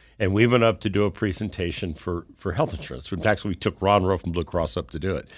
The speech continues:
I never will forget this. And I said to her, um, "I'm gonna guess that your turnover rate is probably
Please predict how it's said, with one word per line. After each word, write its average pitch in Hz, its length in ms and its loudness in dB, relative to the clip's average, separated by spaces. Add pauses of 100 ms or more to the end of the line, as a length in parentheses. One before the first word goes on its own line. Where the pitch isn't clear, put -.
(220)
I 90 80 2
never 110 240 4
will 101 140 2
forget 90 340 -6
this. - 300 -16 (480)
And 101 120 0
I 104 100 6
said 139 440 2
to 110 160 0
her, 95 380 0 (720)
um, 95 300 -2 (800)
"I'm 147 200 4
gonna 127 140 6
guess 127 320 8
that 107 180 0
your 98 160 6
turnover 113 500 6
rate 87 280 0
is 71 100 -14
probably 85 480 -2